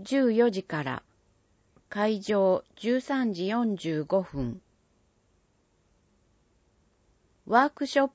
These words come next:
プ、タマさんのピースフルダンボール。日時、八月十六日金曜、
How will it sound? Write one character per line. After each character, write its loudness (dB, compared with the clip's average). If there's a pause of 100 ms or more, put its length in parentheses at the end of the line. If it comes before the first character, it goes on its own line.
(100)
プ、 -2 (480)
タ 2
マ 4
さ -2
ん -2
の -2 (420)
ピ 4
ー -2
ス 0
フ 2
ル 4 (100)
ダ 4
ン 4
ボ 4
ー 2
ル。 -6 (1120)
日 -2
時、 -4 (280)
八 -4
月 -2
十 0
六 0
日 -2
金 0
曜、 2